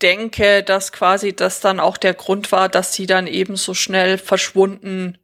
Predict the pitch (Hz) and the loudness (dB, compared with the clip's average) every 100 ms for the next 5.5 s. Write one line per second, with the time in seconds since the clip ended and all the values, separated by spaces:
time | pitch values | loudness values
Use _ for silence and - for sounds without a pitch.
0 | _ _ _ _ - 185 - - - 175 | _ _ _ _ -2 -2 -2 -6 2 2
1 | 180 185 185 185 185 180 185 190 185 190 | 2 -2 -2 -2 0 0 2 2 2 -2
2 | 185 185 185 185 185 175 165 175 185 175 | -6 -2 0 2 2 2 2 0 -2 -4
3 | 185 - - - 185 165 165 180 185 180 | -4 -6 -8 -4 -2 0 -2 0 0 0
4 | 180 180 160 180 180 180 185 180 175 - | -4 -4 -4 -6 0 0 0 -4 -8 -10
5 | 202 190 185 185 | -8 -4 -4 -4